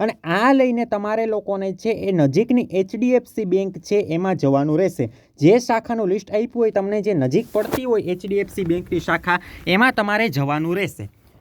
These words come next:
ક્લિયર થઈ ગયું? પહેલાં શું કરવાનું છે? તમારે લોગિન કરવાનું છે. લોગિન કરીને તમારે અપોઇન્ટમેન્ટ બુક કરવાની છે. પછી અલોટમેન્ટ લેટર અને ફીનું ચલણ છે એ ડાઉનલોડ કરવાનું રહેશે. અને એ બંને લઈને તમારે એચ ડી એફ સી બેંકની શાખા છે એમાં અઢાર તારીખથી જવાનું છે. હવે આજ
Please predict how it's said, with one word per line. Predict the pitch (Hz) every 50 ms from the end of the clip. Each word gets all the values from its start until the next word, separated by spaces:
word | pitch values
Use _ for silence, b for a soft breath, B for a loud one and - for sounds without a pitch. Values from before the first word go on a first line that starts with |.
| _ _ _
ક્લિયર | 175 196 220 233 226
થઈ | 226 240 220
ગયું? | 214 240 240 233 240
પહેલાં | 208 202 226 233
શું | 226 226 254 254
કરવાનું | 254 233 226 233 226 226
છે? | 220 240 233
તમારે | 220 220 220 214 220 220 214
લોગિન | 202 190 190 202 220 226 220
કરવાનું | 220 226 220 220 226 220 220 220
છે. | - 233 202
લોગિન | 180 185 190 208 214 214
કરીને | 202 220 214 220 202
તમારે | 220 214 220 202 -
અપોઇન્ટમેન્ટ | 156 147 - 208 214 214 220 214 202
બુક | 196 208 190
કરવાની | - 220 214 208 220 220 220 220
છે. | - 226 226 226 B B B B
પછી | - 196 - 220
અલોટમેન્ટ | 170 165 170 214 233 - - 226 220 196
લેટર | 220 214 214 233 220
અને | 190 202 190
ફીનું | 175 180 - 190 202 226 220
ચલણ | 208 220 214 214 208 202
છે | 196 - 233
એ | 202 180 208
ડાઉનલોડ | 196 185 185 190 202 208 214 214 202
કરવાનું | - 185 160 160 165 175 185 202
રહેશે. | 220 226 196 196 - 120 113 B B B B
અને | 214 208 214 - -
એ | 185 175 196 233 240
બંને | 202 190 196 202 220 254 269 262
લઈને | 254 240 226 226 214
તમારે | 220 196 202 202 202
એચ | - 175 180 180 -
ડી | 220 247
એફ | 247 240 240
સી | - - 226 208 - 175
બેંકની | 170 175 196 190 196 202 180
શાખા | - 180 175 175 - 202 196
છે | 196 - 220
એમાં | 202 190 190 190 -
અઢાર | - 151 135 117 160 185 247 262
તારીખથી | - 247 233 220 214 - - 208 185
જવાનું | 143 156 151 147 131 127 120 110
છે. | - - 123
હવે | - _ _ _ - - - 180
આજ | 180 175 202 233